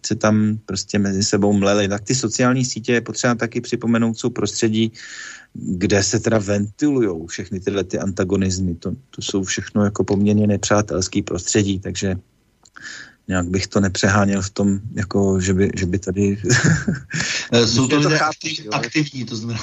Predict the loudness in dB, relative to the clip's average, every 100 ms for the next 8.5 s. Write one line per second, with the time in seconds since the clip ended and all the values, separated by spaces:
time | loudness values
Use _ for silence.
0 | -2 0 -2 -4 -6 -4 -2 2 2 2
1 | 0 2 0 -2 0 2 2 2 2 0
2 | -2 -4 -4 0 0 2 2 0 -6 -2
3 | 2 4 4 2 2 0 -2 -2 -4 -4
4 | -8 -12 -16 -12 -6 0 2 4 2 0
5 | -2 -4 0 0 2 4 2 0 0 -2
6 | -2 -4 -2 0 2 4 2 2 0 2
7 | 2 4 2 0 0 0 0 0 -2 -2
8 | -4 -2 0 2